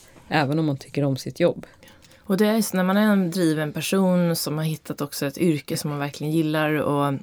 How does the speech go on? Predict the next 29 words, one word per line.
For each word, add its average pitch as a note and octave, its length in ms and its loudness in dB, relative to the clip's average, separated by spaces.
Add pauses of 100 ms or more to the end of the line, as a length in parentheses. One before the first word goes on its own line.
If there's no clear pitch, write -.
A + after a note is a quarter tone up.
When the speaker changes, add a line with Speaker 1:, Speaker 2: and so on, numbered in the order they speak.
(680)
Speaker 2:
så - 160 0
är F3 60 6
det E3+ 80 4
så - 120 0
lätt G#3+ 280 0
att F3 60 0
bli A#3+ 220 6
utbränd. - 560 -2
Speaker 1:
Mm. C#3+ 200 0 (180)
Speaker 2:
För - 200 0
att - 260 -2
när E3+ 100 2
man E3+ 160 2
är E3+ 80 0
ung, G3+ 280 4
man F3 160 2
lär G3 220 0
sig F#3 220 -2
ju E3 80 2
på F#3 160 -6
vägen F3 320 2
på - 100 -6
något C#3+ 100 0
sätt C3+ 160 -2
Speaker 1:
Mm. D#3+ 200 -2
Speaker 2:
var D3+ 140 2
sina D3+ 240 -2
gränser D3 420 0
går. F#3 420 4